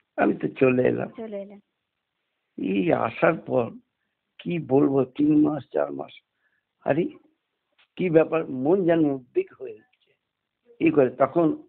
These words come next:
Speaker 1: দুর্গাদাস বসু মল্লিক আছেন, নিয়ে আসেন। তো ওনার দিয়ে আমি, "চলুন, নর্মদা ঘুরে আসি।" আবার টিকিট কেটে ফেললাম।
Speaker 2: বাহ।
Speaker 1: টিকিট কেটে, টিকিট কেটে নিয়ে আবার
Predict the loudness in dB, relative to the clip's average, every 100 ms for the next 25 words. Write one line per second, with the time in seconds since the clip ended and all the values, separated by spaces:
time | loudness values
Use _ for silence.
0 | -12 0 4 6 6 4 2 -8 -10 -12
1 | -10 -10 -12 -14 -18 _ _ -20 _ _
2 | _ _ _ _ _ _ _ _ 0 2
3 | 2 2 0 -2 0 4 4 2 -8 _
4 | -8 -4 -2 -2 -6 -10 -10 -10 -10 -10
5 | 0 2 2 -2 -16 -14 -14 -14 -14 -16
6 | -18 _ _ _ -4 2 2 2 0 2
7 | 2 0 -6 -14 -14 -14 -16 -14 -12 -12
8 | _ 0 2 2 4 2 0 -4 0 0